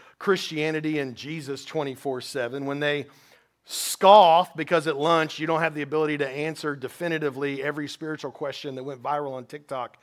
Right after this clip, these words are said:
that week, and th-, like, worse than that, when,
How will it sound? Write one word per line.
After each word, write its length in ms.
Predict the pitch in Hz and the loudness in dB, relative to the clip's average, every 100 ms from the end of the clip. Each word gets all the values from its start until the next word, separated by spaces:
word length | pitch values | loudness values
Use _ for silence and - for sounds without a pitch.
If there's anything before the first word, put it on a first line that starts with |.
| _ | _
that 240 | - 127 104 | -4 -4 -4
week, 360 | 113 110 - _ _ _ _ _ | -10 -12 -16 _ _ _ _ _
and 240 | 131 131 123 - - | -6 -6 -10 -16 -8
th-, 140 | 165 - | -6 -6
like, 180 | 175 160 - _ _ _ _ _ _ - | -4 -4 -6 _ _ _ _ _ _ 2
worse 320 | 170 262 - | 8 8 6
than 120 | 202 | 4
that, 240 | 175 190 | 6 6
when, 180 | 190 180 | 2 -4